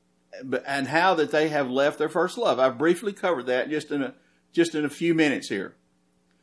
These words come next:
But the question is, what about you as an individual? Have you left your first love?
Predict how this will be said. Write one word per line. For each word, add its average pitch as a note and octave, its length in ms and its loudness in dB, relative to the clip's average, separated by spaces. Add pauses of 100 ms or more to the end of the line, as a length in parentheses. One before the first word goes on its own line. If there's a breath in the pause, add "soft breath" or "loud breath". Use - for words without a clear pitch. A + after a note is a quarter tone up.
(340)
But D#3+ 120 2
the F3+ 80 2
question A3 460 0
is, C#3 580 -2 (460)
what F#3+ 220 4
about A3 380 4
you D#3+ 420 4
as C#3+ 240 0
an D3 80 0
individual? D3 840 0 (760)
Have C#3 240 0
you E3 200 2
left D3 320 2
your G3+ 120 0
first A3 360 -2
love? A3+ 460 0